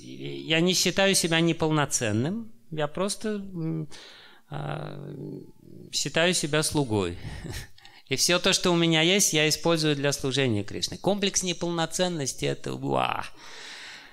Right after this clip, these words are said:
Этот человек, а, он всё время чувствует себя неполноценным и пытается всё время с-, показать, что он лучше других, выделиться и так далее.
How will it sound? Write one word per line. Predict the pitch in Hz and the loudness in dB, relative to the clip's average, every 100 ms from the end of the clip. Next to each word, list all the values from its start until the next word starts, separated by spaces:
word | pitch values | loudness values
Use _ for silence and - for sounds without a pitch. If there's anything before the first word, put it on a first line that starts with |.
| - | -8
Этот | - 147 156 160 160 | -2 0 0 0 -2
человек, | - 165 156 160 165 165 - - | 0 2 4 4 2 0 -8 -6
а, | 139 135 131 127 131 131 | -2 2 2 2 0 -2
он | 139 139 139 | -2 -2 0
всё | - 156 | 0 0
время | 165 170 160 | 2 4 2
чувствует | 143 170 151 147 139 | 2 0 2 0 0
себя | 143 135 135 | 0 2 2
неполноценным | 135 135 151 156 156 - 196 185 175 151 | 0 -2 0 0 0 2 4 4 4 2
и | 143 | 2
пытается | 151 147 160 160 156 | 0 2 2 2 0
всё | - 151 | -2 0
время | 147 156 143 | 2 2 2
с-, | - | -2
показать, | - 135 - 139 143 135 | -4 -6 -2 2 4 4
что | - - 123 | 2 0 0
он | 120 | 0
лучше | 131 127 - 110 | -2 -2 -2 -2
других, | 123 120 165 165 160 143 - - - - - | -2 -2 0 2 2 -2 -8 -14 -16 -18 -10
выделиться | 110 143 170 151 147 139 135 117 | -2 2 2 2 2 2 0 -4
и | 110 | -2
так | 127 123 | -4 -2
далее. | 147 160 156 147 139 135 | 2 2 4 2 2 0